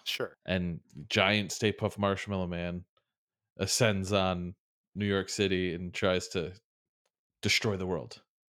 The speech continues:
Speaker 1: Yeah.
Speaker 2: I think that just to make it funny, the same thing happens, and Rey thinks,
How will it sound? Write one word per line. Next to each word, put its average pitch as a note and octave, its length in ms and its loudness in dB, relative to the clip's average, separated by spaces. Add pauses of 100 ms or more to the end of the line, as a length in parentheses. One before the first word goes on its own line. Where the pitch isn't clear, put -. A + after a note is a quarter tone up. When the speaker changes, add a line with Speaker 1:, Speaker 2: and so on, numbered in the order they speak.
(260)
Speaker 1:
Yeah. D#3 160 -14 (180)
Speaker 2:
I D3 260 6
think G2 520 -8 (880)
that G#2+ 300 0
just A2+ 260 0
to C3 80 -2
make A#2 280 0
it - 120 -8
funny, A#2+ 540 0 (120)
the G#2 180 -4
same A#2+ 280 2
thing C3 240 2
happens, G#2 720 0
and G#2+ 180 -4
Rey G#2+ 200 6
thinks, G2+ 440 -4